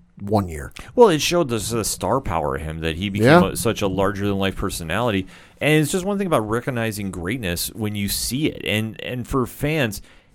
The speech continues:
Speaker 2: he definitely kept himself very professional on, on, on screen and on
Speaker 1: Mm-hmm.
Speaker 2: the court. And
Speaker 1: Yeah.
Speaker 2: I mean, he was definitely involved enough where he was doing those commercials, like the Gatorade commercials, like, "Mike, if I could
Speaker 1: Oh,
Speaker 2: be
Speaker 1: yeah.
Speaker 2: like Mike."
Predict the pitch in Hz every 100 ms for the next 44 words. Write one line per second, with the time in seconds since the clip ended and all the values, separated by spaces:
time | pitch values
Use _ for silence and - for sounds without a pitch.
0 | _ - 139 127 113 139 151 139 143 135
1 | 135 - 117 113 117 131 117 107 127 117
2 | 117 - 117 110 - 107 117 - 113 110
3 | 107 107 170 185 247 127 113 104 131 208
4 | 214 - 110 123 123 110 120 113 104 113
5 | - 127 120 117 101 - - 101 90 87
6 | 101 110 113 82 104 104 104 - 104 98
7 | 92 90 - _ _ - 120 110 101 92
8 | 110 113 107 104 101 76 95 107 98 -
9 | 104 104 110 92 98 98 107 113 104 -
10 | 107 104 107 110 107 131 131 123 - 127
11 | 156 151 131 160 175 175 147 127 135 139
12 | 135